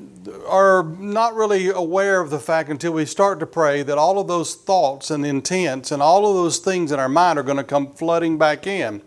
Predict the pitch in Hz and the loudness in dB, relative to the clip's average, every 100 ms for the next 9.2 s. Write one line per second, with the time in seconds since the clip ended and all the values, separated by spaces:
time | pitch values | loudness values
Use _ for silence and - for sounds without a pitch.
0 | - - - - 202 208 214 175 170 175 | -20 -20 -20 -6 0 2 2 2 2 2
1 | 190 175 147 156 147 135 - 196 165 120 | 0 -2 0 0 0 -6 0 2 2 0
2 | 117 120 117 131 123 151 151 147 135 135 | -6 -10 -2 0 2 0 0 -4 -2 -4
3 | 123 - 131 - 190 170 - 127 117 139 | -4 -4 -6 0 2 2 2 0 2 0
4 | 139 131 127 165 170 139 113 110 - - | -2 -4 2 4 4 2 2 -2 -4 -12
5 | - - - 247 233 175 175 175 175 151 | -20 -14 -2 2 2 2 2 0 -2 -2
6 | 143 160 143 139 185 202 156 143 131 123 | -4 0 -2 -2 -6 -6 -4 -4 -4 -6
7 | - 131 131 170 147 120 - - - - | -4 -4 -2 -2 -4 -6 -10 -20 -18 -6
8 | 131 147 147 151 143 151 127 127 131 139 | 0 4 4 4 2 2 2 2 2 0
9 | 127 | -2